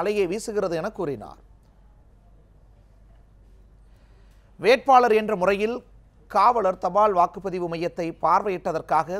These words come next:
தன் மீது வழக்கு பதிவு செய்யப்பட்டுள்ளது என மதுரை அதிமுக வேட்பாளர் ராஜ் சத்யன் அதிருப்தி தெரிவித்துள்ளார். மேலூர் அருகே பிரச்சாரத்தில் ஈடுபட்ட அவர், வாக்காளர்களுக்கு தலா ஐந்நூறு ரூபாய் வீதம் ஆளுங்கட்சியினர் கொடுப்பதாக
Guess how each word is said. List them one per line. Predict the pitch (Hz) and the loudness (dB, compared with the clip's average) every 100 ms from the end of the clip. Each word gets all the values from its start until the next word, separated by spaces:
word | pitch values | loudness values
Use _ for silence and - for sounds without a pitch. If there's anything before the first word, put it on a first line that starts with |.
| 196 | -6
தன் | 165 160 | -6 -6
மீது | 180 190 156 | -6 -2 -2
வழக்கு | 196 208 190 | -2 -6 -8
பதிவு | 175 160 | -6 -8
செய்யப்பட்டுள்ளது | 180 180 175 165 165 151 151 | -6 -6 -6 -8 -6 -4 -4
என | 147 - - - - - | -8 -12 -20 -20 -20 -8
மதுரை | 170 220 226 214 | -2 4 6 6
அதிமுக | 226 240 226 214 | 4 -2 -6 -4
வேட்பாளர் | 202 - 196 185 175 165 | -4 0 2 2 -2 2
ராஜ் | 180 226 - | 2 2 -2
சத்யன் | 185 196 190 185 165 | -8 -4 -8 -6 -6
அதிருப்தி | 180 240 233 170 | -4 -4 -4 -2
தெரிவித்துள்ளார். | 131 123 151 107 - _ _ _ _ - 139 | -4 -8 -8 -10 -10 _ _ _ _ -18 -6
மேலூர் | 202 247 214 175 | 0 2 4 4
அருகே | 180 190 214 | 4 0 -2
பிரச்சாரத்தில் | 190 175 220 208 214 175 | -4 0 2 2 0 -4
ஈடுபட்ட | 185 190 165 185 | -2 -4 -2 0
அவர், | 156 110 _ _ - - | 0 -4 _ _ -20 0
வாக்காளர்களுக்கு | 156 233 240 214 208 190 196 185 | 4 4 4 4 2 -2 -6 -2
தலா | 190 175 175 | 2 2 2
ஐந்நூறு | 214 233 208 | 0 -4 0
ரூபாய் | 202 190 180 | 2 2 0
வீதம் | 185 185 - 147 | -2 -4 -4 -2
ஆளுங்கட்சியினர் | 214 220 208 214 185 175 170 | 0 0 -4 -4 -6 -4 -4
கொடுப்பதாக | 208 214 175 151 | -6 0 0 0